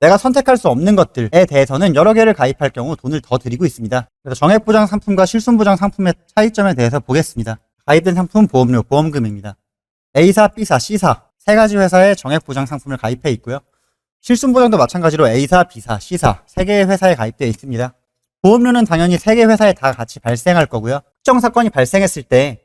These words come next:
나에게 보험금을 주는 회사는 어떤 곳일까요? 정액보장 상품은 A사에서도 B사에서도 C사에서도 보험금을 지급합니다. 하지만 실손보장 상품은 A사, B사, C사가 힘을 합쳐서 하나만 보장을 합니다. 그래서 실손보장되는 보장을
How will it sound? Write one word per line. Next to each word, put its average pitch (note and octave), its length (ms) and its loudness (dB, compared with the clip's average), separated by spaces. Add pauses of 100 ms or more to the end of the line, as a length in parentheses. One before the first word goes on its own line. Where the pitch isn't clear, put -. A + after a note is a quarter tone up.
나에게 F3 240 4
보험금을 A#3 580 2
주는 D3 260 -4
회사는 F#3+ 340 0
어떤 F#3 280 -2
곳일까요? A#2+ 500 -4 (460)
정액보장 A#3 420 2
상품은 A3 360 0
A사에서도 D3 760 0 (140)
B사에서도 C3 580 0 (100)
C사에서도 A3+ 580 -2
보험금을 B2+ 420 -6
지급합니다. A#2 580 -8 (540)
하지만 D#3+ 160 -2
실손보장 A#3+ 540 2
상품은 D3 720 -2
A사, F3+ 360 2
B사, C#3+ 340 -4
C사가 F3 640 -2 (800)
힘을 A#3+ 200 4
합쳐서 C#3+ 580 0 (500)
하나만 D4+ 360 4
보장을 C3+ 340 -4
합니다. D3+ 320 -10 (600)
그래서 B2 120 -10
실손보장되는 A3 840 0
보장을 A#2+ 540 -2